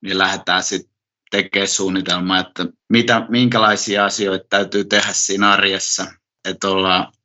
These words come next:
huippukondiksessa ja ja aina tavoitteena on olla tietysti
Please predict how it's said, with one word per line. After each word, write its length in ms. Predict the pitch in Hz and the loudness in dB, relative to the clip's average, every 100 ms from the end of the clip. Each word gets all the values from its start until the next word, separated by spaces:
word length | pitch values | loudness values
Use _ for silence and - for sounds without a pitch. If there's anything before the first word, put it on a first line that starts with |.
| _ - | _ 0
huippukondiksessa 1200 | 101 92 - 85 92 90 87 87 87 85 - 87 | 2 2 -2 -2 0 2 2 0 -4 -4 -2 2
ja 300 | 87 87 - _ - | 2 0 -6 _ -12
ja 180 | 87 85 | -10 -2
aina 280 | 92 95 98 | 2 2 2
tavoitteena 600 | 101 98 98 104 98 98 | 2 0 -2 -4 -2 0
on 80 | 98 | 0
olla 120 | 95 | -2
tietysti 680 | - 98 92 90 - 95 | -2 -4 -2 -4 -4 -6